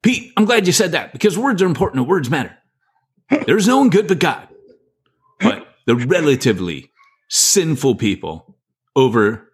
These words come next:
Speaker 1: wh-, what's the name again? <laughs>
Speaker 2: Simplify church dot com.
Speaker 1: Sorry, I started watching Brother, Where Art Thou? This, uh, I, I, I feel like
Speaker 2: That's such a horrible
Speaker 1: I'm in a,
Speaker 2: movie.
Speaker 1: I'm in a tight spot. I'm in a tight spot. No way.
Speaker 2: Yeah.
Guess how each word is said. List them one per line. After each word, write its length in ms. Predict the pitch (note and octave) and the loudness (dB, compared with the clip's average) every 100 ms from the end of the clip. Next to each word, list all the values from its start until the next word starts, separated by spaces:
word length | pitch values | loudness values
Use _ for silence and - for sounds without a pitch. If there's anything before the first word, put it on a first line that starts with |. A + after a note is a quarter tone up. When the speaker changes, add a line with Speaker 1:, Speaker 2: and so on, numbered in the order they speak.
| _ _ _ _ _ _ _ _ _ _ _ _ _ _ _ | _ _ _ _ _ _ _ _ _ _ _ _ _ _ _
Speaker 1:
wh-, 240 | - F#2+ - | -8 -8 -4
what's 240 | G2+ - | -4 -2
the 60 | B2 | -2
name 200 | A#2+ B2 | -2 -2
again? 320 | B2 B2 C3 - | -4 -6 -8 -4
<laughs> 100 | - | -2
Speaker 2:
Simplify 400 | B2 B2 B2 A#2+ | 0 2 2 0
church 460 | - B2+ B2+ - - | 2 0 0 -2 -2
dot 280 | B2 A#2+ - | -2 -2 -2
com. 540 | B2+ B2 C3+ D3 B2+ - - - - - - - | 2 2 0 -2 -6 -8 -20 -20 -12 -10 -10 -4
Speaker 1:
Sorry, 360 | - F3 E3+ - - - | 0 2 0 -2 -14 -8
I 100 | - | -2
started 460 | B2+ - F#3+ F3+ C3 | 0 2 2 2 2
watching 420 | G#2 B2+ C3 G#2 | 0 0 0 0
Brother, 300 | F2+ F#2+ G#2+ | 2 2 2
Where 200 | F#2 F#2 | 2 0
Art 280 | F#2+ F2+ F2 | 0 0 0
Thou? 260 | E2 D#2+ - _ _ - | -2 -4 -10 _ _ -4
This, 240 | F2+ - | -2 -2
uh, 180 | F2 E2+ | -2 -2
I, 360 | G#2+ G2+ G#2+ G2 | -2 -2 0 -2
I, 220 | - G2 | -2 -4
I 20 | |
feel 180 | A2 F#2 | -2 -2
like 180 | E2+ - - - | -2 -8 -18 -6
Speaker 2:
That's 180 | D3 - | -6 -4
such 140 | G2+ | -2
a 60 | G2 | 0
horrible 320 | F2+ F#2 G3 | 0 2 2
Speaker 1:
I'm 60 | |
in 60 | G3+ | 2
a, 40 | F2+ | -2
Speaker 2:
movie. 320 | F2 F2+ _ | -8 -14 _
Speaker 1:
I'm 100 | - | 0
in 60 | G#3+ | 2
a 60 | G3 | 0
tight 220 | G#3 F3 | -2 -4
spot. 260 | A#3 - - _ _ | -6 -6 -10 _ _
I'm 100 | G3+ | 0
in 80 | C#4 | 0
a 40 | B3 | 0
tight 220 | B3+ - | 0 0
spot. 300 | C4+ G#3+ - - - | 0 -4 -8 -12 -2
No 600 | D3+ C#4 D4+ D#3+ C3+ D#3 | 0 2 2 2 -2 -2
way. 560 | D4 D#4 G#3+ G2+ - _ _ | 0 0 0 -2 -8 _ _
Speaker 2:
Yeah. 340 | F2 D#2 D2+ | -6 -4 -4